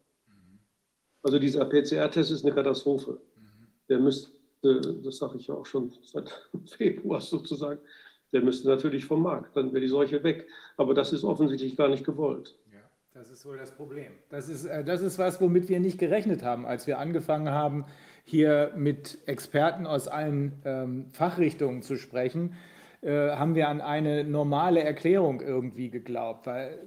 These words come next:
Speaker 1: weil irgendwas stimmte nicht, das war uns schon klar. Aber das, was wir jetzt gerade sehen, ist,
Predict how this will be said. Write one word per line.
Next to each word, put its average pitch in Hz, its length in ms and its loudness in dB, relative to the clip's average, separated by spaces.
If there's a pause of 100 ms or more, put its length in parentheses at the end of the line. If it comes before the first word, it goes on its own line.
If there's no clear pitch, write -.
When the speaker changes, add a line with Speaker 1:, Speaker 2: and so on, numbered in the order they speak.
(120)
Speaker 1:
weil 131 240 -4
irgendwas 160 540 2
stimmte 202 400 2
nicht, 202 200 2
das 151 200 0
war 156 160 2
uns 156 120 -6
schon 143 200 -2
klar. 175 320 2
Aber 123 260 0
das, 165 320 0
was 151 220 -2
wir 147 80 0
jetzt 170 320 0
gerade 151 340 0
sehen, 143 420 0
ist, 135 380 -8